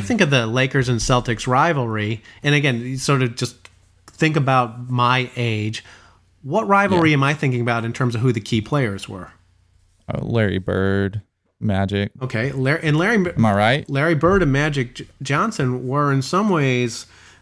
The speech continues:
Speaker 2: you can argue that they were the two individuals that took the N B A from, uh, being a league that had their championship games on, you know, tape delay to being one of the, the brightest stars of the American sports universe. And,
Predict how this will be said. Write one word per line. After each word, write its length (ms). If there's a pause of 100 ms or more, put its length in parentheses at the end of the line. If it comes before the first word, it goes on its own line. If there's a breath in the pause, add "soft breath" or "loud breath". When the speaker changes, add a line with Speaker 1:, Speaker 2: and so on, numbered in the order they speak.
(380 loud breath)
Speaker 2:
you 400
can 120
argue 320
that 180
they 160
were 240 (380)
the 120
two 300
individuals 640
that 180
took 240
the 180
N 200
B 180
A 300
from, 380
uh, 100
being 320
a 40
league 540
that 240
had 300
their 100
championship 600
games 340
on, 320
you 80
know, 160
tape 320
delay 600 (420 loud breath)
to 200
being 920
one 180
of 160
the, 320
the 140
brightest 360
stars 460
of 80
the 80
American 540
sports 420
universe. 560
And, 220